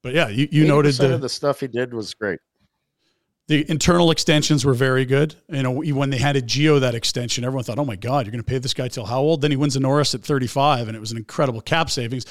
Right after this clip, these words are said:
Speaker 1: but then he doesn't <laughs> trade Gio. Was he allowed to? We don't know.
Speaker 2: Yeah.
Speaker 1: Well, you know, <laughs> it's, it was a job that it's, it's easy to see where his strengths and weaknesses are, but it's also hard to understand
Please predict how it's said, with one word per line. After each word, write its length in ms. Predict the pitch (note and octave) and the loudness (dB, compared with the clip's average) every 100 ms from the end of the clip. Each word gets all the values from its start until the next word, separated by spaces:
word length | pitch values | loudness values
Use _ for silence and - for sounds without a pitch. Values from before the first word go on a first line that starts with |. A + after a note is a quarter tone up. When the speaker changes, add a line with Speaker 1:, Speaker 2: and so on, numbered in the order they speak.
| - - | -20 -20
Speaker 1:
but 100 | A2+ | -14
then 100 | A2 | -12
he 60 | |
doesn't 220 | A2+ A2+ | -8 -6
<laughs> 20 | A#2+ | 2
trade 320 | - G#3 C3 | 2 2 0
Gio. 240 | G#2+ D#2+ | -6 -8
Was 180 | F#2+ B2+ | -10 -4
he 80 | D3 | -2
allowed 420 | D#3+ G3+ F#3 B2+ | 2 2 2 0
to? 140 | C3 G2 | -6 -8
We 160 | A#2 | -2
don't 180 | D3+ E3 | 2 4
know. 320 | F#3+ F3+ G#2+ G2+ | 4 4 0 -8
Speaker 2:
Yeah. 180 | G#2+ - - - - | -10 -10 -18 -18 -8
Speaker 1:
Well, 120 | C#3+ | -4
you 100 | C#3+ | 0
know, 160 | C#3+ | 0
<laughs> 20 | C3+ | 0
it's, 680 | - D3 - G#3 - - - - - - - | 0 0 2 2 2 -6 -6 -20 -20 -10 0
it 80 | |
was 200 | F3 E3 | 4 4
a 80 | D3+ | 2
job 440 | B2 D#3 D#3+ F#3+ D3+ | 2 2 4 2 0
that 280 | D#3 D3 _ - | -4 -4 _ -16
it's, 520 | G3 D#3+ C3 - - _ _ _ _ - | -8 -6 -6 -8 -10 _ _ _ _ -6
it's 180 | D3+ - | -4 2
easy 260 | F#3 E3 | 2 4
to 100 | F3 | 2
see 160 | D#3 F3+ | 2 2
where 160 | D#3+ D#3 | 4 4
his 100 | - | 2
strengths 240 | E3 C3+ | 2 2
and 100 | C#3 | 0
weaknesses 400 | D3 G3+ - F3 | 0 -2 -2 2
are, 180 | F#3 F#3+ | 2 2
but 260 | D3+ C#3+ - | 2 -2 -4
it's 180 | D3+ - | -8 -4
also 420 | D3+ D#3 F3+ D#3+ | -2 0 2 0
hard 300 | B2 D3+ C#3 | 2 0 0
to 200 | C#3 B2+ _ _ _ _ - | -2 -4 _ _ _ _ -6
understand 1000 | D#3 D3+ C#3+ - D3+ C#3+ C#3 C3+ C3 B2 | 0 0 0 0 0 2 0 0 -4 -8